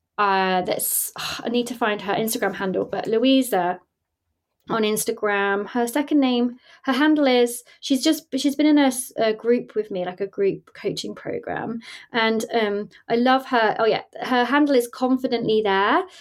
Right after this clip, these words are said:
Louisa, difficult conversations expert. And I'm, and recently she shared about the power of and, and I loved it. And I was like, "Yeah, that's such a good one."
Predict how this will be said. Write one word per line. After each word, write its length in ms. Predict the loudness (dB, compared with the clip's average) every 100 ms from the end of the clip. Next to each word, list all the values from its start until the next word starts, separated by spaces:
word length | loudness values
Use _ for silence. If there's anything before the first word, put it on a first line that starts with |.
| _
Louisa, 640 | -2 2 4 2 0 -2 0
difficult 480 | 0 0 0 0 0
conversations 760 | 0 2 2 2 2 0 -6 -4
expert. 580 | -6 -6 -14 -6 -4 -4 -8 -20 -6
And 140 | 0 2
I'm, 100 | 2 -4
and 280 | -2 0 0 0
recently 360 | 0 2 -2
she 120 | -2 -2
shared 260 | 2 2
about 220 | 2 0
the 60 | -2
power 380 | -4 -2 2 0
of 80 | -2 -6
and, 420 | -2 2 2 2
and 160 | 0 2
I 60 |
loved 320 | 2 0 -4
it. 120 | -8 -6
And 100 | -6
I 20 |
was 100 | -4
like, 140 | -2
"Yeah, 160 | 0 0
that's 220 | -2 -2
such 220 | -6 -6
a 60 | -4
good 180 | -4 -2
one." 340 | -2 -2 -6